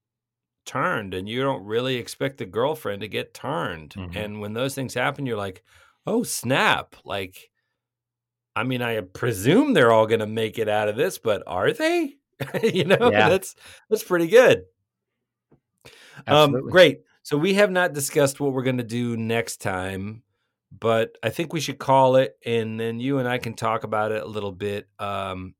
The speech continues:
Speaker 1: unless you have a strong lobby to make right now.
Speaker 2: Mm-mm. No, I don't.
Speaker 1: Well, let's, let's call it for right now. We both recommend you go out, if you haven't already, watch Fright Night, and we will,
Speaker 2: Uh, if,
Speaker 1: um,
Speaker 2: if you have Prime, you can watch it for free on Prime.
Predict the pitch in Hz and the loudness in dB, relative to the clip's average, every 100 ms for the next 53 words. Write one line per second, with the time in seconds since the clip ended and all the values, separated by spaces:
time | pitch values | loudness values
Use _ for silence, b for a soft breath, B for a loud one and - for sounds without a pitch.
0 | _ 127 156 160 160 139 123 113 - - | _ -4 -2 0 0 2 2 -2 -6 -6
1 | 131 120 120 113 104 110 120 104 92 95 | -2 -2 -2 -4 -4 -2 -2 -2 -8 -10
2 | 95 90 92 95 98 104 80 160 143 98 | -10 -10 -8 -8 -8 -8 -8 -8 -8 -10
3 | 85 131 110 92 90 _ _ _ _ _ | -10 -2 0 0 -4 _ _ _ _ _
4 | 101 90 90 b b b _ _ _ 113 | -10 -10 -12 b b b _ _ _ 2
5 | 143 175 - - 135 165 - 160 160 156 | 4 4 2 -6 -2 -2 0 2 2 2
6 | 147 147 143 131 123 120 107 123 147 151 | 2 4 4 4 2 0 2 2 2 0
7 | 143 139 131 127 117 101 113 120 120 - | 0 0 0 0 -2 0 0 2 -2 -4
8 | 117 104 110 127 127 113 110 107 104 127 | -6 -2 0 0 -2 -2 -2 -2 0 -2
9 | - - 117 113 101 104 110 - 113 104 | -4 -4 -2 -2 -4 -6 -8 -8 -10 -10
10 | 101 98 113 123 131 113 101 104 127 147 | -10 -10 -8 -6 -6 -4 -4 -2 -4 -6
11 | - - B B - 123 113 117 104 - | -16 -18 B B -14 -6 -2 -4 -4 -4
12 | 127 120 131 - 131 131 113 107 101 104 | 2 6 6 6 4 6 6 2 2 2
13 | 107 - - 92 - 104 92 87 104 98 | 2 -2 -12 -8 0 0 0 -2 0 0
14 | 87 82 | -2 -8